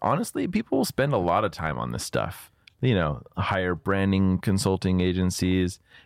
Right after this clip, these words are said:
and they talk about values and principles and stuff and all that, all that crap. Who was I, who was I listening to? Oh, I was listening to this ep-, uh, I'm kind of embarrassed that I listened to this, but I was listening to a podcast and Casey Neistat was on it.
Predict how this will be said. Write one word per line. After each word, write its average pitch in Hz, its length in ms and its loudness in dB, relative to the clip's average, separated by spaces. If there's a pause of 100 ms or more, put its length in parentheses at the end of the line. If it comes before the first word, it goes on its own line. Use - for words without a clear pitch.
and - 100 -6
they 76 40 -2
talk 80 240 -4
about 69 220 -6
values 98 520 0
and 87 120 -2
principles 92 520 0
and 90 140 2
stuff 90 340 0
and 110 80 0
all 107 140 2
that, 104 140 -2 (360)
all 110 200 2
that 101 160 -2
crap. 82 240 -4 (180)
Who 220 140 -2
was 254 100 0
I, - 160 -2 (120)
who 208 100 -2
was 208 100 0
I 190 60 2
listening 143 360 2
to? 104 460 2 (680)
Oh, 123 180 2
I 117 100 0
was 147 160 0
listening 135 320 2
to 117 140 0
this 101 240 2
ep-, 101 280 0
uh, 90 440 4 (600)
I'm 90 140 0
kind 90 160 0
of 85 60 0
embarrassed 85 320 0
that 78 60 -2
I 78 40 0
listened 85 240 0
to 76 60 0
this, 80 160 -2
but 90 100 0
I 92 60 2
was 92 120 -2
listening 92 240 0
to 85 100 0
a 73 40 0
podcast 80 680 -8
and 87 140 -4
Casey 90 260 -2
Neistat 87 360 -2
was - 100 -8
on - 140 -6
it. - 120 -10